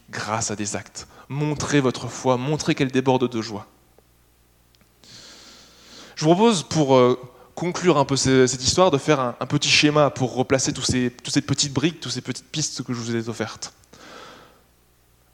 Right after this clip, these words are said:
Avant, il y a deux possibilités. Soit on n'est pas croyant, on vit sans Dieu.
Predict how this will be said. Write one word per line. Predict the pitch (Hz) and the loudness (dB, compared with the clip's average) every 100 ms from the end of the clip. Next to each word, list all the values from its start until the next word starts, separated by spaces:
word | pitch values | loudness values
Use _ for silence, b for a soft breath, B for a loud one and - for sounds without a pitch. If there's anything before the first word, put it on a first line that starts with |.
| _ _ - | _ _ 0
Avant, | 151 165 220 240 - - - | 4 4 4 0 -4 -18 2
il | |
y | 147 | 2
a | |
deux | 151 | 2
possibilités. | 190 180 - 156 143 - - - - - _ b b - | 2 2 0 -4 -6 -4 -4 -6 -8 -16 _ b b -2
Soit | - 185 202 208 - - - - - - | 2 6 6 4 -2 -20 -20 -20 -20 -12
on | 127 | -8
n'est | 120 | -4
pas | 123 | -4
croyant, | - 123 117 151 151 - 127 | -2 0 2 0 -8 -16 -8
on | 127 | -2
vit | 135 | 0
sans | - 123 | 0 0
Dieu. | 104 | -4